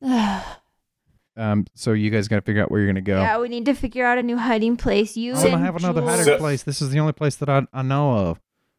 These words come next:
Speaker 2: And Lenora's with me.
Speaker 3: So
Speaker 2: Uh, Jules, uh, what about
Speaker 3: My
Speaker 2: you? And she says, "I, we can't go to my place. It's, it's probably burning to the ground by now."
Speaker 3: Am I,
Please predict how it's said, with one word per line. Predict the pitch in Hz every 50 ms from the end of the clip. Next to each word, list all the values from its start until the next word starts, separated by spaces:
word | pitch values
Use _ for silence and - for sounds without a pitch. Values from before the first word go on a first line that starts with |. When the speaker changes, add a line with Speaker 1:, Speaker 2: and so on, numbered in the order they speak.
| _ _ _ _ _ _ _ _ _ -
Speaker 2:
And | 135 123 123 123 120
Lenora's | 127 131 143 156 156 147 131 110 131
with | 135 117 -
me. | 147 160 156 135
Speaker 3:
So | 233 233 220 -
Speaker 2:
Uh, | - 226 262 - _ - _ _ _ _ -
Jules, | 135 156 160 156 131 - -
uh, | - - - _ _ _ _ _
what | 117 135 147
about | 143 151 143
Speaker 3:
My | 147 160
Speaker 2:
you? | 165 139 101 - - -
And | 95 92
she | - - 107
says, | - - 101 92 92 - - _ _ _ _ _ _ _ _ _ -
"I, | 156 - - -
we | 139 135 139
can't | - - 190 180 -
go | - 151 147
to | 131
my | 104 113 147 160
place. | - - 139 135 - -
It's, | 120 - - - _ _ _ _ _
it's | -
probably | - - 135 147 135 117
burning | - 120 135 160 170 147
to | 156
the | 139
ground | 131 - 139 151 180 170
by | 160 135
now." | 120 117 104 98 95 - _ _ _ _ _ _ _ _ _ _ _ _ _ _ _ _ _ _ _ _ _ _ _ _ _ _ _ _ _ _ _ _ -
Speaker 3:
Am | 139 135 123
I, | 113 - - -